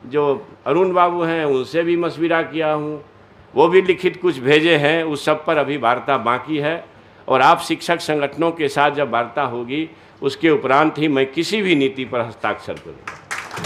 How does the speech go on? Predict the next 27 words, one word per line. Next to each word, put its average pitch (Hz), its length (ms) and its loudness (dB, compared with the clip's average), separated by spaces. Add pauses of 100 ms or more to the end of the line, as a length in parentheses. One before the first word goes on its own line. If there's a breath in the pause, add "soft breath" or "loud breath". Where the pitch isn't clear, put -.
(840)
मेरे 180 200 8
पास 196 300 6
संचिका 196 440 0
आई 208 320 4 (1200)
और 165 120 2
आनंद 190 340 4
फानंद 185 360 4
में 202 120 2
लोग 190 260 0
चाहते, 165 520 2 (2000)
तो 147 100 0
फिर 190 400 0
जब 156 240 -4
तक 196 160 4
मेरी 180 280 4
समझ 170 280 2
नहीं 156 320 2
बनेगी 131 440 -2 (1300)
और 170 140 6
मैं 175 160 4
अपने 185 300 2
शिष्ट 196 260 4
नेतृत्व 175 360 -2
से 165 140 -2
बात 151 320 2
नहीं 156 200 -2
करूँगा 131 560 -2